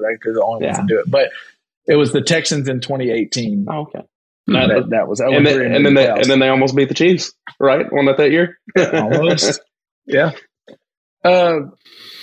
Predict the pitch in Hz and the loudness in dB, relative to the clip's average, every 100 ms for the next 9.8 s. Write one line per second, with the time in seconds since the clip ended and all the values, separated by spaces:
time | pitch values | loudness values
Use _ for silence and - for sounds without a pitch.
0 | - - 175 175 196 170 180 147 156 143 | -16 -2 -2 0 -2 -2 -4 -4 -6 -6
1 | 160 160 151 190 170 139 - 151 - 110 | -10 -8 -4 -2 -2 -6 -6 -8 -6 -10
2 | 165 165 139 127 123 131 143 123 104 131 | -8 -6 -6 -6 -10 -10 -8 -8 -8 -4
3 | 143 151 160 135 123 123 123 117 113 131 | -4 -4 -4 -4 -4 -4 -4 -4 -6 -6
4 | 123 107 135 131 117 117 - 127 - _ | -6 -2 -2 -2 -4 -6 -6 -8 -10 _
5 | _ - - _ _ 107 117 151 196 175 | _ -20 -20 _ _ -2 2 2 2 0
6 | 151 131 - _ _ _ _ _ _ _ | 0 -2 -8 _ _ _ _ _ _ _
7 | 175 - 262 294 277 190 214 214 240 330 | -4 0 0 2 0 0 0 0 0 0
8 | 381 196 127 _ _ _ _ _ _ _ | 0 -2 -2 _ _ _ _ _ _ _
9 | - - - - - 139 147 156 | -20 -20 -20 -14 -2 2 2 2